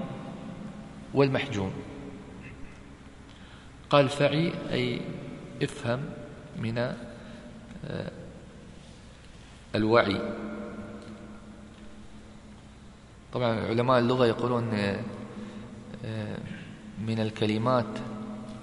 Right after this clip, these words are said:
التي يأتي أمرها حرف واحد عي وقي، ها؟ هذول الحرفين عي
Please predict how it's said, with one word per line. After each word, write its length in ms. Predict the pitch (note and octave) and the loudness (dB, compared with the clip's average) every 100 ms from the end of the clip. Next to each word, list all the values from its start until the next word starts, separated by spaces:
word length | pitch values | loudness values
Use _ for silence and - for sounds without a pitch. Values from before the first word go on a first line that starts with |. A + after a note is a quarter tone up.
| - - - - - - - - - - - - - - | -12 -14 -14 -14 -14 -14 -16 -16 -16 -16 -16 -16 -8 0
التي 680 | G#2+ A#2+ C3+ A#2+ A2 G#2 - - - - - - - - | 2 4 4 4 6 6 2 -4 -6 -8 -8 -8 -4 2
يأتي 720 | A2+ B2+ - - A2 G2 - - - - - - - - - | 4 4 2 4 4 4 0 -4 -6 -6 -6 -8 -8 -6 4
أمرها 540 | C#3 C3+ A#2 A2 G#2 G2 | 6 6 4 6 6 6
حرف 420 | - C3+ B2 A2+ | 4 2 2 0
واحد 520 | A2+ A#2+ C#3 - E3 - - - - - - - - - - - - - | 2 4 4 4 0 0 -6 -8 -10 -10 -10 -12 -12 -14 -16 -16 -8 2
عي 300 | C3 D3+ - - | 6 6 4 0
وقي، 340 | G#2 G2 G2+ F#2 - - - - - - - - - - - - - | 0 4 4 2 -2 -8 -8 -8 -10 -10 -12 -12 -14 -14 -14 -14 -8
ها؟ 160 | A2 C3+ - - | -6 -6 -8 -4
هذول 320 | A2 A#2 A2 | 0 4 4
الحرفين 520 | G2+ - G2+ G#2 G2+ G2+ - G#2+ | 2 0 0 0 -4 -4 -6 0
عي 220 | C3+ | 2